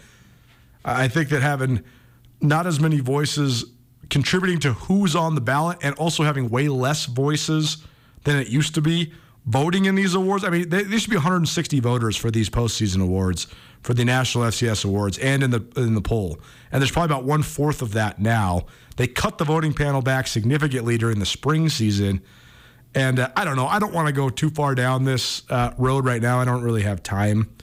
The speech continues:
to rant about it. But, um, that's all to say, there's some really good football players on Montana and Montana State, and they are getting recognized on a national level as guys that will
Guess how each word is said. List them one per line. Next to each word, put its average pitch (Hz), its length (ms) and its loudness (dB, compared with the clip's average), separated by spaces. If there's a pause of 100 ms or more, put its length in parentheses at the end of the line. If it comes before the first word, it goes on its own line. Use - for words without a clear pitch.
(720)
to 117 100 0
rant 101 380 2
about 113 280 2
it. 123 140 -2 (1080)
But, 123 480 -2
um, 131 240 0 (340)
that's 147 220 -2
all 240 160 0
to 170 100 -2
say, 123 360 0 (380)
there's 151 200 0
some 139 200 2
really 208 240 2
good 175 280 0
football 156 400 -2
players 113 360 0
on 117 140 2
Montana 151 480 0
and 131 140 -2
Montana 127 380 0
State, 131 280 -2
and 120 100 0
they 127 120 2
are 127 80 2
getting 123 240 0
recognized 170 580 0
on 139 100 -2
a 123 60 0
national 139 460 0
level 127 280 0
as 104 200 -2
guys 120 380 0
that 107 140 -4
will 110 360 0